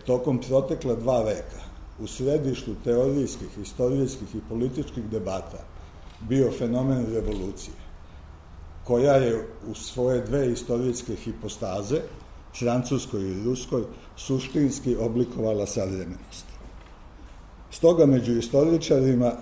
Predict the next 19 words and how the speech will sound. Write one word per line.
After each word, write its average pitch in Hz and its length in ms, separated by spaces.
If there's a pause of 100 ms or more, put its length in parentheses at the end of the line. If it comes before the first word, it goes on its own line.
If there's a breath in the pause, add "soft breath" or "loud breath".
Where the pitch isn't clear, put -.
(120)
već 117 260
ustaljena 135 580
podela 113 520 (260)
na 107 160
dugi 107 440 (320)
devetnaesti 117 680
vek, 98 240 (300 loud breath)
od - 160
hiljadu 110 300
sedamsto 117 460
osamdeset 110 480
devete 117 380
do 101 320
devetsto 110 400
četrnaeste, 95 840 (760 loud breath)
i 131 100
kratki 139 520
dvadeseti 120 720
vek, 101 220